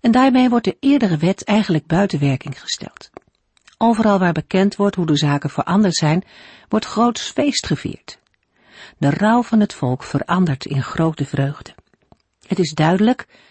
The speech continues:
dat de machtige koning de kant van het Joodse volk kiest.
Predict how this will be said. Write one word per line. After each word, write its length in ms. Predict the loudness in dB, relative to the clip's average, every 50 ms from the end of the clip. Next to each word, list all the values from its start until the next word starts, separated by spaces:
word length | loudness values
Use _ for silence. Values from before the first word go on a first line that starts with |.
| _
dat 160 | _ -12 -6 -4
de 80 | -2
machtige 440 | 0 0 0 -2 -4 -8 -10 -10 -10
koning 420 | -6 -2 0 0 2 2 2 0
de 80 | -2 -4
kant 300 | -2 -2 -2 -2 -2 -4
van 120 | -6 -6
het 140 | -6 -4 -2
Joodse 340 | -2 -2 -2 -2 -2 -6 -4
volk 240 | -2 -2 -2 -2 -4
kiest. 380 | -6 -10 -10 -10 -14 -16 -16